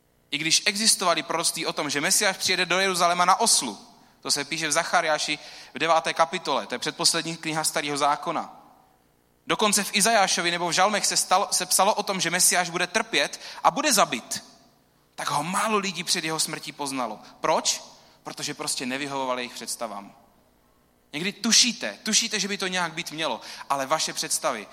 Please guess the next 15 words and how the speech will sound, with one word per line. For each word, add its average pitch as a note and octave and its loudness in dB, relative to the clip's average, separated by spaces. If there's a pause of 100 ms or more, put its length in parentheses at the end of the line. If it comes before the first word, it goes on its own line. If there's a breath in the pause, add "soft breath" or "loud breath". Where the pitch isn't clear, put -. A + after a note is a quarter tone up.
(240 loud breath)
vaše E3 2
očekávání D3+ 0
o D3+ -6
tom, C#3+ -6
jak C#3+ -4
by D3 -6
měl C#3 -4
Ježíš C3 -4
jednat, A#2 -8
to A#2 -10
prostě A#2 -10
převáží. A#2+ -6 (720)
Protože B2+ -10
to A#2+ -8
prostě A2 -6